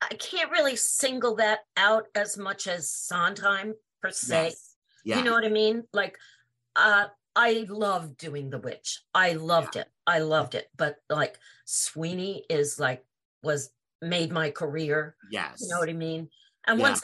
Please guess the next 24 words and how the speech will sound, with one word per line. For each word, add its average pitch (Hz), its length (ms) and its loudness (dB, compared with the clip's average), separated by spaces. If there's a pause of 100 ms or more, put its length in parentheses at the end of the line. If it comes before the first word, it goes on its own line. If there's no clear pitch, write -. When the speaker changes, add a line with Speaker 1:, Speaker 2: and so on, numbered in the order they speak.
(140)
Speaker 1:
again, 254 200 2
I 190 100 6
wasn't 170 400 0
cast 156 580 -2
originally. 185 600 -2
I, 180 100 0 (100)
oh, 190 140 2
I 175 120 4
should 165 220 -6
tell 175 160 -2
you 143 120 -2
that 160 220 -2
story. - 300 -6 (160)
Speaker 2:
Please, 143 380 2
yeah. 131 240 0 (280)
Speaker 1:
This - 140 -8
is 180 100 -4
how 196 200 2
I 180 140 6
lost 170 420 2
the 156 100 -4
role 151 240 2
of 143 180 -4
Joanna. 143 600 -4